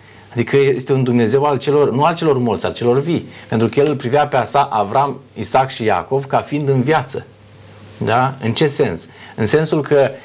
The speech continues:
El, El vorbește despre un moment când va învia din morți pe toți cei drepți și va fi în continuare Dumnezeul lor. Ei bine, suferința, din perspectiva lui Dumnezeu,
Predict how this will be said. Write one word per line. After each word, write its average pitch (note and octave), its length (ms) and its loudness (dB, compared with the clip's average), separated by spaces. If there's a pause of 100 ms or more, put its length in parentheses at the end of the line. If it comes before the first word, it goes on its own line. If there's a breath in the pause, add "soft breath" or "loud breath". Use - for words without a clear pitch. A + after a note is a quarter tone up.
(140 loud breath)
El, C3 380 2 (400)
El B2 220 2
vorbește C#3 400 0
despre C3+ 300 2
un B2+ 140 0
moment C3+ 340 0
când B2+ 220 0
va A2 180 2
învia A#2+ 240 2
din B2+ 200 -2
morți C3+ 260 0
pe - 80 0
toți C#3 240 0
cei C3 160 -2
drepți G2 540 -2 (560 loud breath)
și - 200 0
va C3+ 120 4
fi B2 180 0
în F#3+ 60 2
continuare D3 480 2
Dumnezeul C#3+ 520 2
lor. D3 240 0 (560 loud breath)
Ei C#3 100 4
bine, G3 340 2
suferința, C3+ 720 0
din A2 180 -4
perspectiva B2 560 0
lui A2+ 100 2
Dumnezeu, G2+ 540 0